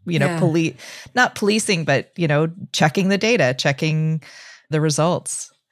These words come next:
Speaker 2: I think the L S C tig team should do that. I vote for them. <laughs> Um,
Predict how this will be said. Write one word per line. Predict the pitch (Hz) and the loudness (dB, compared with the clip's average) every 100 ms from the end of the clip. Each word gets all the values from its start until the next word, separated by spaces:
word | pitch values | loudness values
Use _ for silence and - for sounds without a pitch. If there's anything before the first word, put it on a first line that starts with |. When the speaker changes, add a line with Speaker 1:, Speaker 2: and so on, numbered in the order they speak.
| _ | _
Speaker 2:
I | 262 294 | 0 2
think | 453 427 | 0 2
the | 185 | 2
L | 214 | 4
S | 214 | 0
C | 214 | -2
tig | 165 180 170 | -2 -6 -4
team | 160 156 | -4 -2
should | 147 151 | -2 -4
do | 151 156 | -6 -2
that. | 147 143 - _ | -2 -2 -6 _
I | 202 | -2
vote | 185 175 | 0 0
for | 165 156 | 0 0
them. | 147 147 175 | 2 2 2
<laughs> | - 508 277 339 339 - 359 - 311 - - - _ - - _ _ _ - - - - - - - 247 | 0 2 4 4 2 0 0 0 -2 0 -6 -6 _ -8 -8 _ _ _ -16 -10 -8 -6 -8 -10 -2 4
Um, | 247 | 6